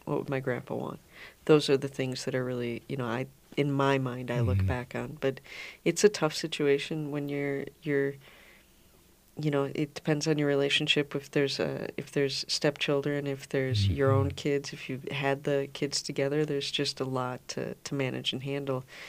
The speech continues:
Speaker 1: And we try to put them at ease and, and let them understand that really it, it's time for, for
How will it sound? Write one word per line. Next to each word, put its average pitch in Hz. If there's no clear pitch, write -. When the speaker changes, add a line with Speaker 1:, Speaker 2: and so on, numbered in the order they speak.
Speaker 1:
And 147
we 147
try 139
to 135
put 139
them 131
at 123
ease 135
and, 127
and 131
let 131
them 135
understand 127
that 123
really 135
it, 160
it's 151
time 139
for, 135
for 131